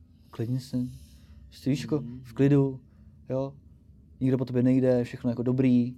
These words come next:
Speaker 1: jo, ale on jako nebyl, že by byl jako psychicky jako nemocnej,
Speaker 2: Jo, jo.
Speaker 1: ale vidíš na tom člověku, že prostě patnáct let enormního tlaku na člověka,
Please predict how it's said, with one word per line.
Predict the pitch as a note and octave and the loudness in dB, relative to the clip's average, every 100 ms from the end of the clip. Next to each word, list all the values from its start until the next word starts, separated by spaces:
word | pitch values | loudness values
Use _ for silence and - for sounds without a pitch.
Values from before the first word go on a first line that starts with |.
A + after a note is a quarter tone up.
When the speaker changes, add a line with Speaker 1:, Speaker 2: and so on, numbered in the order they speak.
| - | -6
Speaker 1:
jo, | B2 | -2
ale | A#2+ C#3 D3 C#3 | 4 4 4 0
on | A#2+ A#2+ | 0 0
jako | A#2 B2 | 0 -4
nebyl, | A2 A#2+ A#2 | -2 -2 -2
že | |
by | A2 | -2
byl | B2 | -2
jako | A#2+ | -2
psychicky | B2 G#2+ B2+ - | -4 -8 -10 -6
jako | A#2+ A#2 | -4 0
nemocnej, | A#2 B2+ - A#2+ | 0 0 -2 -6
Speaker 2:
Jo, | |
jo. | - - | -6 -12
Speaker 1:
ale | - C#3 | 0 2
vidíš | C#3 E3 E3+ | 4 2 -2
na | |
tom | E3+ F3 | -2 -4
člověku, | - B2+ B2 B2 A#2 A#2 D3+ - - - | -2 0 0 0 -4 -4 -4 -12 -20 -10
že | A#2+ | -6
prostě | B2+ - C3 B2 - - | -4 2 2 2 -10 -2
patnáct | C#3+ C#3+ D#3 E3 E3+ - B2 | 0 0 -2 -2 -2 -4 0
let | B2 B2 C#3 - - | 2 4 2 -4 -2
enormního | C#3 D3+ D3+ D#3 D#3 D#3 | 2 2 2 2 0 -2
tlaku | C#3+ B2 A2 - A#2 G#2+ | -2 -2 -2 -4 -2 -2
na | A#2 B2 | -2 -4
člověka, | - C3 B2 A#2+ - F#2+ G#2+ C#3+ | -2 0 2 0 -2 -4 -4 -6